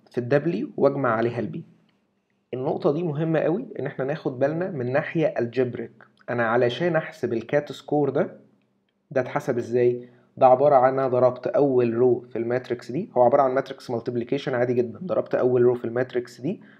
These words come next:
في الصورة كلها، وجمعت عليها أول فاليو في البي، فده يطلع لي الكات سكور. عشان أحسب الدوج سكور، هضرب تاني رو في الويتس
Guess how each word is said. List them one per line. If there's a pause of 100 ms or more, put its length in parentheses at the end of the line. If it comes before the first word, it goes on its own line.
(180)
في
الصورة
كلها، (1080)
وجمعت
عليها
أول (460)
فاليو
في
البي، (920)
فده
يطلع
لي
الكات
سكور. (200)
عشان
أحسب
الدوج
سكور، (220)
هضرب
تاني
رو
في
الويتس